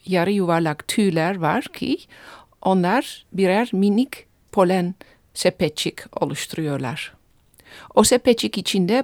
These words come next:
propolis de taşıyabiliyorlar. Ayaklarında petek yapım sırasında birbirlerini tutmaya yarayan tırnakları var. O tırnaklarla mumdan hücreleri yaptıkları sırasında birbirlerine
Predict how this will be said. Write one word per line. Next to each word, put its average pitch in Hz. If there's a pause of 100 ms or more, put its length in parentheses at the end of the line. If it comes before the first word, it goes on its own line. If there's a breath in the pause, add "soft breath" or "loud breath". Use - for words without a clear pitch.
(100)
propolis 196
de -
taşıyabiliyorlar. - (920 soft breath)
Ayaklarında 190 (460 soft breath)
petek 247
yapım 240
sırasında 170
birbirlerini 175
tutmaya 196
yarayan 180
tırnakları 180
var. - (1300 loud breath)
O 294
tırnaklarla 180 (460)
mumdan 233
hücreleri 208
yaptıkları 190
sırasında 170
birbirlerine 180